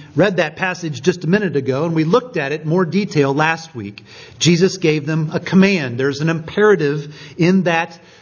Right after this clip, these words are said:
statement that Jesus makes to his disciples. And the command that he gives them is that they are to make disciples of all the nations. They are to reach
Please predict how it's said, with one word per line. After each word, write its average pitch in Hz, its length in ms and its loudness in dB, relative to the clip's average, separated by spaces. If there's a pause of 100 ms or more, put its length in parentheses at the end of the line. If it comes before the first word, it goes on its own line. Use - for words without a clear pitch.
(100)
statement 196 600 -2
that 143 140 0
Jesus 156 480 2
makes 156 300 2
to 170 100 -4
his 151 180 0
disciples. 156 720 -2
And 147 120 -2
the 156 60 4
command 180 580 0
that 170 100 2
he 170 80 -2
gives 180 320 4
them 135 200 -4
is 143 120 -4
that 156 180 -2
they 165 140 4
are 165 80 4
to 165 160 -6
make 170 440 0
disciples 170 920 -2 (760)
of 135 160 0
all 135 160 2
the 135 100 -4
nations. 131 960 -4 (1900)
They 160 160 4
are 165 60 2
to 165 180 -6
reach 170 600 -2